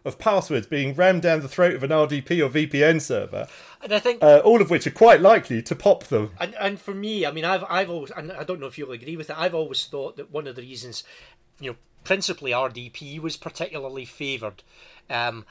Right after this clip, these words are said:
Speaker 2: and obviously V P Ns now, you know, th-, they've become much more common, is, is not only the fact that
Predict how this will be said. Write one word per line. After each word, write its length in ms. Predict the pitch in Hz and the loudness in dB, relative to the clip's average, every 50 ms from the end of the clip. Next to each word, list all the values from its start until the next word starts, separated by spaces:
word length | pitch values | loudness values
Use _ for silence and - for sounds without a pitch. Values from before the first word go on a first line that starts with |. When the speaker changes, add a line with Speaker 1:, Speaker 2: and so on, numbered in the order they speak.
| _ | _
Speaker 2:
and 160 | - 175 156 | -6 -4 -4
obviously 400 | 156 151 143 127 135 127 - 139 | -4 -6 -8 -8 -10 -12 -12 -12
V 200 | 117 110 151 143 | -14 -16 -16 -18
P 340 | 127 - 139 123 117 123 127 | -16 -14 -10 -8 -8 -8 -8
Ns 320 | 131 135 127 110 - - 202 - _ - | -10 -12 -14 -14 -16 -16 -18 -20 _ -20
now, 220 | 131 131 127 127 123 120 113 98 _ _ | -14 -10 -8 -8 -8 -8 -12 -16 _ _
you 140 | - - 120 | -20 -18 -18
know, 160 | 117 131 147 147 - | -16 -18 -18 -18 -16
th-, 140 | 123 120 - | -16 -16 -14
they've 240 | 123 117 117 143 131 | -14 -14 -14 -14 -14
become 320 | 143 160 - - 151 127 123 | -16 -14 -10 -10 -10 -10 -10
much 240 | 131 151 - - | -12 -14 -14 -14
more 120 | 135 123 113 | -14 -14 -14
common, 400 | - - 135 120 117 110 92 - _ _ - - - - - _ _ _ _ | -10 -6 -6 -6 -6 -8 -12 -16 _ _ -20 -20 -20 -20 -20 _ _ _ _
is, 460 | - 151 147 135 120 - - - - - | -6 -6 -6 -4 -6 -6 -8 -8 -10 -12
is 160 | 185 139 127 | -14 -12 -6
not 220 | 170 180 180 175 175 | -2 -2 -2 -2 -2
only 340 | 151 135 135 135 131 127 | -4 -8 -8 -8 -8 -8
the 80 | 123 117 | -8 -8
fact 480 | - - 123 123 - - - - - - | -8 -8 -8 -8 -8 -12 -16 -20 -16 -12
that 200 | 127 123 - | -12 -12 -12